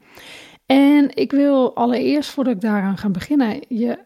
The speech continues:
een aantal vragen gaan stellen die je voor jezelf mag beantwoorden, gewoon in je hoofd. Want die vragen, die zijn eigenlijk essentieel en vooral je antwoorden daarop.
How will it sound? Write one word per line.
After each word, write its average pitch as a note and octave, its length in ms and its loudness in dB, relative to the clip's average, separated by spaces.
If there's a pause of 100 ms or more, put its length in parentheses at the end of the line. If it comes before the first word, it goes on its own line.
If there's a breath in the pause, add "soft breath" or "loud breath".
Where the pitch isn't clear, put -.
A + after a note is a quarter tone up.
een A3+ 120 -4
aantal A#3 280 -2
vragen G3 480 -2
gaan D#3 180 -6
stellen F3+ 360 -6
die G3+ 160 0
je G#3+ 80 0
voor G#3 220 0
jezelf G#3 420 0
mag G#3 180 0
beantwoorden, G3 640 0
gewoon F3 320 -4 (420 soft breath)
in G#3 180 2
je F#3 80 2
hoofd. D3+ 360 -6 (720 soft breath)
Want A#3 340 2 (340)
die G#3+ 240 2
vragen, C#4 360 -2
die A#3+ 100 0
zijn A3+ 160 -2
eigenlijk - 300 -6
essentieel G3+ 460 -2
en F3+ 120 -2
vooral A3+ 220 -2
je A3 120 0
antwoorden A#3 520 -2
daarop. F3+ 460 -4